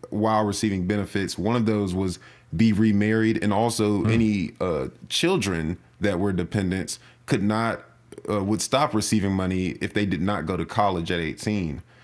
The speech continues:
Speaker 1: Um, so those things were reversed, and they also raised the money that, uh, they would be allowed to get, families in the future.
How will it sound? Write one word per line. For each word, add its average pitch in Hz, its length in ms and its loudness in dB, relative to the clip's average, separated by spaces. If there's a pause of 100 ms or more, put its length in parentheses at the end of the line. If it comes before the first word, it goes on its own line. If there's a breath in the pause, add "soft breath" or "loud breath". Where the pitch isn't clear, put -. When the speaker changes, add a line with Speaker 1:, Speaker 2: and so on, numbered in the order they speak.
(220 loud breath)
Speaker 1:
Um, 98 420 0
so 101 280 0
those 117 420 2
things 120 320 0
were 107 100 2
reversed, 104 520 0
and 107 100 2
they 101 80 2
also 104 480 0
raised 101 640 0 (100)
the 92 220 -2
money 95 400 0
that, 85 260 -2
uh, 80 360 -2 (180)
they 101 180 -2
would 87 140 -2
be 95 80 0
allowed 85 380 -2
to 87 80 -6
get, 85 360 -4
families 104 320 0
in 87 80 -2
the 78 60 -4
future. - 500 -6